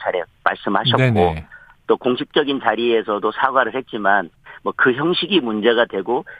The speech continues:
Speaker 1: 그 형식이 필요하다면, 어, 대통령께서도 그러한 사과는 하실 수 있다고 생각을 하고요.
Speaker 2: 네.
Speaker 1: 그리고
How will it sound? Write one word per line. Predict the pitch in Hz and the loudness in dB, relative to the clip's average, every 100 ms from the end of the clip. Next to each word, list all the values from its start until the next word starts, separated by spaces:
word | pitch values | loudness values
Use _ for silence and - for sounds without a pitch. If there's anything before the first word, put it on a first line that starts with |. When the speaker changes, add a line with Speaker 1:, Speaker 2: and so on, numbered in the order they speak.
| - | -14
Speaker 1:
그 | - 117 | -6 -2
형식이 | 107 139 151 143 - | 0 0 -2 -4 -2
필요하다면, | - 135 123 113 104 107 135 170 _ - - | 0 0 4 4 4 2 0 -2 _ -20 -6
어, | 110 | -4
대통령께서도 | 113 120 160 175 180 135 123 117 107 - - - | 0 0 0 0 0 0 2 2 0 -4 -18 -12
그러한 | - 110 127 135 | -2 2 2 0
사과는 | 123 117 107 101 110 101 - _ - | 0 2 2 2 -2 -2 -8 _ -8
하실 | - - 147 | -6 -4 -2
수 | - | -2
있다고 | - 117 110 | 0 0 0
생각을 | - 127 120 104 | -4 -2 -2 0
하고요. | 98 101 139 95 107 | -2 0 2 2 0
Speaker 2:
네. | 131 110 | -2 0
Speaker 1:
그리고 | 127 117 117 | 2 4 2